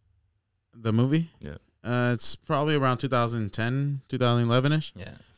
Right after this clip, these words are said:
Speaker 1: But yeah, so the daughter <laughs> in the movie, she's, like, hella binge watching Lost. And then <laughs> at the, at the end of the movie, she comes in, she's like, "It was all a dream. It was all a
Speaker 2: <laughs>
Speaker 1: dream." Like, she's just, like,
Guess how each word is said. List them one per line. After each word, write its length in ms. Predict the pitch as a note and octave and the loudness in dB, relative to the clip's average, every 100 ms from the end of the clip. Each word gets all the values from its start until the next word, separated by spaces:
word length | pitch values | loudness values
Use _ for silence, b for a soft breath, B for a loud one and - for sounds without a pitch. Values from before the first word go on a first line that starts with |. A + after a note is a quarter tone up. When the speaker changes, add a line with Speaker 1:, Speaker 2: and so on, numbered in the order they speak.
| - | -4
Speaker 1:
But 100 | A#2+ | 2
yeah, 160 | A#2+ A2+ | 4 4
so 440 | A#2 B2+ A#2 - _ | 4 4 4 0 _
the 220 | A#2+ C3 | 2 4
daughter 540 | A#2 A#2+ A#2+ C3+ C#3+ C3 - | 6 6 8 8 6 2 -4
<laughs> 100 | - | 6
in 160 | D3 C#3+ | 8 10
the 60 | |
movie, 300 | C3+ C#3 C3+ | 10 10 8
she's, 240 | B2+ C3 A#2+ | 6 4 2
like, 180 | A2 | 2
hella 260 | - A2 A2 | 2 -2 0
binge 240 | G#2 A2 A2 | -2 -2 2
watching 300 | G#2+ G#2 G2 | 0 0 2
Lost. 420 | G2 A#2 - - _ _ _ _ _ | 4 4 2 -8 _ _ _ _ _
And 140 | A2+ A2+ | 0 4
then 360 | A2+ A2 A2 | 4 4 2
<laughs> 40 | - | 2
at 300 | C#3 E3 C3 | 8 8 8
the, 200 | C#3+ C#3 | 6 6
at 120 | B2 | 2
the 140 | A#2+ A#2 | 4 6
end 160 | A#2 A2+ | 6 6
of 60 | |
the 60 | A2+ | 6
movie, 340 | A2 A2+ G#2+ | 8 8 6
she 120 | G#2 A2+ | 4 2
comes 260 | A#2 A2 | 2 2
in, 100 | A2 | 2
she's 140 | G#2 A#2+ | 2 0
like, 140 | A2+ - | 0 -2
"It 100 | C3+ | -2
was 160 | C#3 D3+ | 0 2
all 180 | D#3 | 2
a 60 | D3+ | 2
dream. 520 | C3+ D#3 F#3 D3 G#2+ - _ B B B B - | 0 2 4 4 2 -4 _ B B B B 6
It 100 | C#3 | 10
was 180 | C#3 D3 | 12 12
all 180 | F#3 F3+ | 10 10
a 80 | E3+ | 8
Speaker 2:
<laughs> 120 | - | 10
Speaker 1:
dream." 320 | A3 A3+ C3+ | 10 12 12
Like, 180 | C#3+ C3+ | 10 10
she's 140 | C#3 D3+ | 8 6
just, 160 | D3 | 6
like, 160 | C#3 | 6